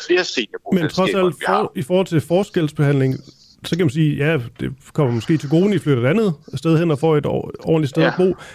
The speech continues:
Speaker 2: Men
Speaker 1: Ja.
Speaker 2: i den, den dårlige ende, der kan man sige, altså, hvis min, øh, nabo Carsten, han gør et eller andet skidt, og, øh, man så bliver enige om, at, øh, nu skal de sku-, vi skal,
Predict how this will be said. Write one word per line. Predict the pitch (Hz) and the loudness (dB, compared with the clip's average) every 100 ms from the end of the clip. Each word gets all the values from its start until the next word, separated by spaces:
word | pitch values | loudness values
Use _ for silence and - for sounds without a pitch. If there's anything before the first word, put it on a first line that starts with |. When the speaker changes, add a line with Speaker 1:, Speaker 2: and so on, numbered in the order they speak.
| - | -4
Speaker 2:
Men | 180 170 151 120 | -2 0 -2 0
Speaker 1:
Ja. | 127 | 0
Speaker 2:
i | |
den, | 165 160 139 135 | 2 2 2 2
den | 147 135 | 0 0
dårlige | 160 185 262 220 143 | 2 2 2 2 2
ende, | 151 160 | 2 2
der | 165 | 0
kan | 180 | 0
man | 143 | 0
sige, | 160 151 | 2 2
altså, | 127 131 | 2 0
hvis | 131 | 0
min, | 170 202 170 | 0 2 2
øh, | 147 131 113 - - - - - - - | 4 2 0 -6 -20 -20 -20 -20 -18 -10
nabo | - 151 156 156 | -4 -2 0 0
Carsten, | 139 143 180 131 | 2 2 2 2
han | 139 | 2
gør | 143 | 4
et | 139 | 2
eller | 139 | 4
andet | 139 139 | 2 2
skidt, | - 156 160 - | 2 0 0 -8
og, | 135 127 127 123 | -2 2 2 2
øh, | 120 | 2
man | |
så | 117 | 0
bliver | 147 139 | 2 2
enige | 143 135 | 2 4
om, | 127 120 | 2 2
at, | 110 - | -2 -4
øh, | 117 107 113 113 - | -6 -4 -4 -4 -6
nu | 156 143 | -4 -2
skal | - 131 | 0 0
de | 135 | -2
sku-, | - 147 | -4 -2
vi | 147 | 0
skal, | - | 0